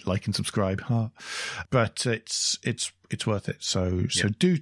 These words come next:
Speaker 1: do take nine minutes to, to watch that. If nothing else, it might just calm you down a little bit for the next B M W concept car.
Speaker 2: Gives, it helps give an appreciation of where they're coming from. Doesn't mean that you will
Speaker 1: Hmm.
Speaker 2: like what they do,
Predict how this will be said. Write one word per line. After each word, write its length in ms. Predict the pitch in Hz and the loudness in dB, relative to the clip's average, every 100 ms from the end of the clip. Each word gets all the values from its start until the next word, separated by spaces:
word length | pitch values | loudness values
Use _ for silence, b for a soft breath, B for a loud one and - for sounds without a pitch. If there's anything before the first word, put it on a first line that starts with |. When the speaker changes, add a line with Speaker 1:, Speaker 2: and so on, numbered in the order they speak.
| - | 0
Speaker 1:
do 140 | 180 185 | 4 4
take 340 | - 147 135 | 2 -2 0
nine 240 | 123 123 120 | 0 2 4
minutes 220 | 110 104 | 2 0
to, 280 | - 107 107 | 0 0 0
to 160 | - 107 | -2 0
watch 280 | 101 - | 0 -2
that. 220 | - 85 - | -2 -2 -2
If 240 | 107 - | -2 0
nothing 280 | 117 - 104 | -2 2 4
else, 240 | 90 - | 4 2
it 60 | - | 0
might 160 | 95 | 0
just 300 | - 92 - - B B B B | 0 -2 -4 -10 B B B B
calm 420 | - - 117 110 | -4 0 2 4
you 140 | 101 92 | 4 2
down 320 | 101 92 87 | 2 2 2
a 80 | 85 | 2
little 320 | 85 - 90 | 2 0 0
bit 320 | 87 78 - | 2 0 -4
for 160 | - 92 | -2 0
the 180 | 85 | 2
next 540 | 85 90 - - - - - | 4 2 2 -2 -6 -4 -2
B 140 | 85 | 0
M 100 | 80 | 0
W 300 | 85 85 80 | 0 0 -2
concept 480 | - - - - - | -2 -2 -2 -4 -6
car. 220 | 123 - | -8 -2
Speaker 2:
Gives, 220 | 214 175 - | 2 4 4
it 60 | |
helps 260 | 160 196 - | 2 2 2
give 180 | 180 165 | 2 0
an 80 | |
appreciation 800 | 151 - 147 - 131 113 - 107 | -4 0 2 4 4 2 0 -4
of 180 | - 98 | -10 -12
where 160 | 104 110 | -6 -2
they're 120 | 101 | 0
coming 260 | - 95 85 | 0 -2 -6
from. 280 | 85 85 - | -8 -12 -6
Doesn't 280 | 143 143 127 | 0 2 4
mean 140 | 123 | 2
that 120 | 117 | 2
you 140 | 101 107 | 2 0
will 240 | 98 95 | 0 0
Speaker 1:
Hmm. 60 | 98 | 4
Speaker 2:
like 300 | 123 - - - | 4 2 -4 -12
what 200 | 95 90 | -14 -6
they 120 | 85 | -4
do, 280 | 76 73 | -2 -4